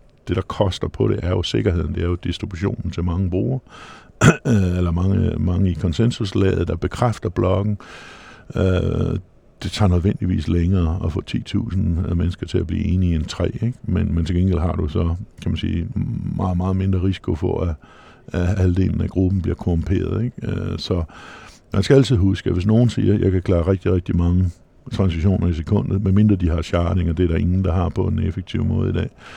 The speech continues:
jamen så er der en kost et eller andet sted, og den kost er sikkerhed, det vil jeg godt garantere. Enten så bliver det lagt uden for selve blockchainen, og så smidt ned en gang imellem, eller også så er blockchainen enten ikke så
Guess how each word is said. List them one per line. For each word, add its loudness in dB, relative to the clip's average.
jamen 4
så 4
er 4
der 4
en 0
kost -4
et -2
eller 0
andet -4
sted, -10
og -6
den 0
kost -4
er -6
sikkerhed, -6
det -4
vil -2
jeg -4
godt -8
garantere. -6
Enten 0
så 2
bliver 2
det 2
lagt -2
uden 4
for 0
selve -2
blockchainen, -2
og -2
så -4
smidt -4
ned 2
en 0
gang -2
imellem, -2
eller 4
også -2
så 0
er 2
blockchainen 0
enten 2
ikke 0
så -4